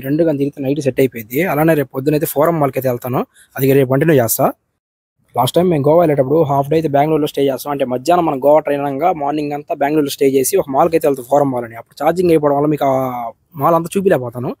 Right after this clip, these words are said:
ఎలాగో ఇప్పుడు ఆ మాల్కి అయితే వెళ్తాను కాబట్టి మొత్తం చూపిస్తాను మీకు ఒకసారి చూడండి. ఆ గోవా వెళ్ళేటప్పుడు మన ఛానల్ నేమ్ వచ్చేసి తెలుగు ట్రావెల్ వ్లాగ్స్, ఇప్పుడు వచ్చేసి ఎక్స్‌ప్లోర్ విత్ హేమంత్. ఛానల్ నేమ్ అయితే కంప్లీట్‌గా మారిపోయింది కదా. అలానే మన సబ్స్క్రైబర్స్ అయితే నాకు చాలా సపోర్ట్ ఇచ్చారు.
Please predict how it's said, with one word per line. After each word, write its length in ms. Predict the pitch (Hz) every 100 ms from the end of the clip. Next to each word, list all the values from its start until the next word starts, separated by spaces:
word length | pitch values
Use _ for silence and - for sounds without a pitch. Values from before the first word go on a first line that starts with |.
| _ _ _ _ _
ఎలాగో 220 | 127 165 185
ఇప్పుడు 160 | 175 160
ఆ 20 |
మాల్కి 200 | 151 160 160
అయితే 80 | 151
వెళ్తాను 240 | 151 151
కాబట్టి 240 | 139 139 165
మొత్తం 200 | 147 156 143
చూపిస్తాను 280 | 156 - 120
మీకు 100 | 113
ఒకసారి 180 | 120 117
చూడండి. 260 | 127 113 110 _ _ _ _ _ -
ఆ 100 | 135 139
గోవా 160 | 185
వెళ్ళేటప్పుడు 380 | 196 175 156 165
మన 100 | 151 135
ఛానల్ 220 | 151 165 156
నేమ్ 140 | 143 135
వచ్చేసి 260 | 135 - -
తెలుగు 180 | 151 160 156
ట్రావెల్ 240 | 139 131 120
వ్లాగ్స్, 220 | 123 - 123
ఇప్పుడు 180 | 139 139
వచ్చేసి 280 | 160 151 147
ఎక్స్‌ప్లోర్ 300 | - 156 139
విత్ 100 | 127
హేమంత్. 260 | 127 131 156 143
ఛానల్ 260 | 151 160 151
నేమ్ 120 | 143
అయితే 100 | 147 139
కంప్లీట్‌గా 300 | 139 147 131
మారిపోయింది 320 | 135 143 127 113
కదా. 140 | 135 - _ _ -
అలానే 240 | 131 170 170
మన 80 | 143 139
సబ్స్క్రైబర్స్ 420 | - 165 151 139
అయితే 100 | 135 143
నాకు 120 | 127 123
చాలా 180 | 156 147
సపోర్ట్ 240 | 139 135 123
ఇచ్చారు. 220 | 127 131